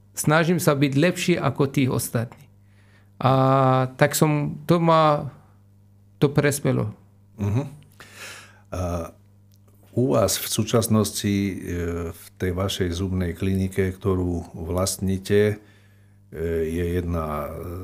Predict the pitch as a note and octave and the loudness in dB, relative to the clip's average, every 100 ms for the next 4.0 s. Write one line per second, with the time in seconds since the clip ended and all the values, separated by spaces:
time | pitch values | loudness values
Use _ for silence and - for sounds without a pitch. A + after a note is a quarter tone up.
0 | F2+ D#2+ D#2 F2 F2 F2 F#2+ F#2+ F#2 F2+ | -10 -10 -8 -10 -8 -6 -2 -2 -2 -4
1 | - F2+ E2+ - F2+ - F#2 - F2 E2+ | -4 -4 -4 -4 -6 -6 -8 -6 -4 -2
2 | F#2 F2+ F2+ - E2 F#2 - F2 F2 F2+ | -4 -4 -4 -6 -8 -10 -8 -6 -6 -6
3 | F2+ - E2 E2+ D#2+ F2 F2+ F#2+ G2 G#2+ | -8 -6 -6 -6 -6 -4 -2 0 0 -2